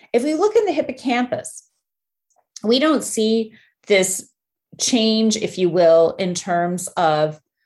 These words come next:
um, if we lo-, if we actually do recordings in cells, if we look at the N M D A receptors and how they function,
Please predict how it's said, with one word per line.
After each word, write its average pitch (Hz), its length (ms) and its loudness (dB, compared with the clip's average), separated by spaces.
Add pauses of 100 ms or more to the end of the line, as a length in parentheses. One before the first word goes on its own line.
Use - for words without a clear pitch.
(260)
um, 160 360 -4
if 196 100 -6
we 202 80 0
lo-, 190 220 -4
if 208 100 0
we 214 180 -2
actually 196 320 -4
do 185 140 -4
recordings 202 680 -2
in 165 100 -6
cells, 175 800 -2
if 165 60 -16
we 190 80 -4
look 208 180 -2
at - 80 -20
the - 200 -4
N 190 120 0
M 214 160 0
D 185 160 -2
A 180 320 -2
receptors 170 480 -4
and 185 80 -6
how 190 100 -2
they 170 120 -2
function, 208 640 -4